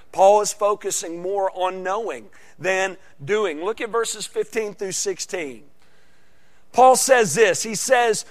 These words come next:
"For this reason, because I have heard your faith in the Lord Jesus and your love toward all the saints, I do not cease to give thanks for you, remembering you in my prayers."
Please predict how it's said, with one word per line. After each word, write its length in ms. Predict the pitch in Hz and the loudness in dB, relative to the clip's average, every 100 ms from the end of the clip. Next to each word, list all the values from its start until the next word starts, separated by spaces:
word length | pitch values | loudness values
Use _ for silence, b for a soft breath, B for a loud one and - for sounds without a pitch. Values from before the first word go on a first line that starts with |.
| b | b
"For 220 | - 240 | -4 -2
this 320 | 208 302 - | 0 0 0
reason, 680 | 311 349 330 226 165 127 95 - - b b b | 0 2 2 0 -4 -6 -16 -20 -20 b b b
because 340 | 196 277 269 | 2 4 6
I 100 | 294 | 6
have 140 | 277 | 4
heard 340 | 214 262 311 285 | 6 6 6 0
your 120 | 240 | -2
faith 480 | - 277 277 302 294 | 2 6 6 4 -6
in 120 | 233 | -4
the 80 | 208 | -2
Lord 360 | 202 254 294 | 0 0 0
Jesus 880 | 196 208 247 233 185 233 240 - - B B B | -2 -4 -4 -4 -4 -4 -2 -4 -6 B B B
and 160 | 226 | 0
your 140 | 226 220 | 4 6
love 340 | 226 277 269 | 8 8 8
toward 240 | - 262 247 | 4 4 8
all 220 | 247 254 | 8 6
the 120 | 240 | 4
saints, 840 | - 226 180 175 180 - - - B B B B | 4 4 4 0 -6 -8 -8 -8 B B B B
I 140 | - 208 | 8 8
do 260 | 151 254 | 6 0
not 300 | 285 277 262 | 4 4 4
cease 600 | - - 294 269 214 - | -4 -8 -6 -6 -6 -8
to 120 | - 208 | -8 -2
give 260 | 208 175 | -2 -2
thanks 380 | - 262 294 262 | -2 -2 -2 -10
for 180 | - 202 | -6 -6
you, 460 | 175 180 175 175 165 b b | -4 -6 -4 -6 -10 b b
remembering 680 | 143 165 196 240 254 262 247 | -6 -4 0 0 0 -4 -4
you 420 | 190 196 196 196 - | -6 -6 -6 -8 -8
in 380 | 180 185 185 175 | -8 -6 -8 -4
my 320 | 160 160 160 | -2 -2 -4
prayers." 840 | - 170 151 131 120 - - - | -6 -4 -2 -4 -8 -14 -14 -16